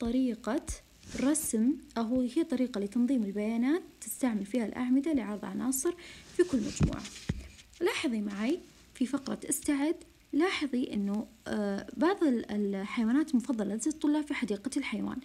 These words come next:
لدينا الزواحف يفضلها عشر طلاب، الأسود والنمور تسع طلاب، الطيور ثمان طلاب، القرود خمس طلاب، والغزلان خمسة عشر طالبا. لاحظي هذا الرسم البياني يوضح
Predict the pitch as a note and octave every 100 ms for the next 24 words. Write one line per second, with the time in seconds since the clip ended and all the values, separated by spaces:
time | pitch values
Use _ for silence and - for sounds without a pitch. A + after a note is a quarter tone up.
0 | - - - - G4 G#4+ C4 - G3+ G#3+
1 | C#4+ - G#3 G3+ G#3 G3+ G3+ F#3+ F#3+ G3+
2 | G3+ C#4 E4 C#4 G3+ A3+ G3+ G3+ G3+ G3+
3 | F#3+ - A3 C#4 C4+ C#4 C4+ C4+ - D#4
4 | - A3 G#3+ C4 - B3+ A#3+ A#3 A3+ G3
5 | A#3 - - - - - - D#4+ D#4+ C4
6 | G#3+ F#3+ - - - D#4+ - D#4+ D#4 D#4+
7 | C4 B3 G#3 G#3+ G#3 G#3 G#3 A3+ - G3+
8 | F#3+ A3+ C4+ C4 - - - - - -
9 | - - - - - - - - - _
10 | - - - - _ - - - - -
11 | - F4 - F4 C4+ C#4 C#4 D4+ A3 A3
12 | - A3+ A#3+ - G#3+ G#3 G3+ G3 G#3 D4+
13 | F4+ C#4+ F#3 G#3 D#4 -